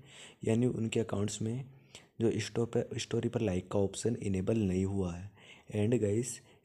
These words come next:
स्टोरी के ऑप्शन के साथ साथ यहाँ पर बहुत सारे न्यू फीचर आए हैं। तो गाइस, आप उन फीचर को किस प्रकार इनेबल कर सकते हैं, तो गाइस, वीडियो को कंप्लीट देखना and चैनल को लाइक ज़रूर कर देना।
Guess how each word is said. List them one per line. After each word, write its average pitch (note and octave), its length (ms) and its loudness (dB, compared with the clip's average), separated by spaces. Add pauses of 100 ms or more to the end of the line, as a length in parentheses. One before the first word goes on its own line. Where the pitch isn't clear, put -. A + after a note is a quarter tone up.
स्टोरी A2 380 2
के A#2 160 2
ऑप्शन G#2+ 380 0
के A2+ 360 -2 (360)
साथ G#2 260 0
साथ G#2 280 -2 (100)
यहाँ F#2+ 200 2 (100)
पर A2 100 2
बहुत G2+ 240 2
सारे G#2+ 200 0
न्यू G2+ 200 2
फीचर G#2 460 0
आए F2+ 220 -2
हैं। F#2 300 -6 (400)
तो A#2 120 4
गाइस, A2 300 2
आप G#2+ 160 -2
उन A#2+ 260 0
फीचर A2 300 -2
को B2 140 -2
किस - 180 -6
प्रकार A#2 320 0
इनेबल G#2 340 2
कर F#2+ 200 -6
सकते - 340 -4
हैं, C3 220 -6 (280)
तो A#2 60 0
गाइस, A2+ 180 4
वीडियो G#2+ 260 4
को A2+ 80 2
कंप्लीट G#2 460 0
देखना G#2+ 440 0 (320)
and A#2 100 0
चैनल G2+ 260 2
को G2+ 180 -2
लाइक F#2+ 400 2
ज़रूर G#2 320 0
कर A#2 120 2
देना। B2 300 -2